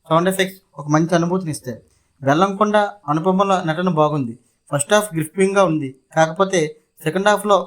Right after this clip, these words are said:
రొటీన్ ఫ్లాష్ బ్యాక్, స్లో నరేషన్ కొద్దిగా నిరాశపరుస్తుంది. మీరు ఈ సినిమాను థియేటర్లో చూసారా లేదా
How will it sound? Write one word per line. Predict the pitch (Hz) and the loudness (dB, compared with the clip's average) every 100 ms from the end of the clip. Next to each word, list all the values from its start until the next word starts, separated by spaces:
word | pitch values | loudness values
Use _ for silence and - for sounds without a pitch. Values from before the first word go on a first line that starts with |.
| - | -4
రొటీన్ | 147 156 190 | -2 2 2
ఫ్లాష్ | 185 180 170 | 2 0 2
బ్యాక్, | 175 165 - _ _ | 0 0 -6 _ _
స్లో | 160 175 | 4 4
నరేషన్ | 185 180 185 185 165 - _ _ | 4 0 -2 -2 -6 -8 _ _
కొద్దిగా | 160 147 190 196 196 - | -6 0 2 2 0 -4
నిరాశపరుస్తుంది. | 143 156 165 160 147 - 120 110 _ _ _ _ _ _ _ | -2 0 0 -6 -8 -12 -16 -16 _ _ _ _ _ _ _
మీరు | 175 190 175 - - | 0 0 0 -6 -12
ఈ | 156 | -12
సినిమాను | 180 185 214 220 160 - 139 | -8 -2 0 0 -4 -8 -2
థియేటర్లో | 160 185 196 202 | 0 2 0 -2
చూసారా | 190 180 180 175 165 - _ 139 | -2 -6 -2 0 0 -2 _ -2
లేదా | 160 180 | 2 2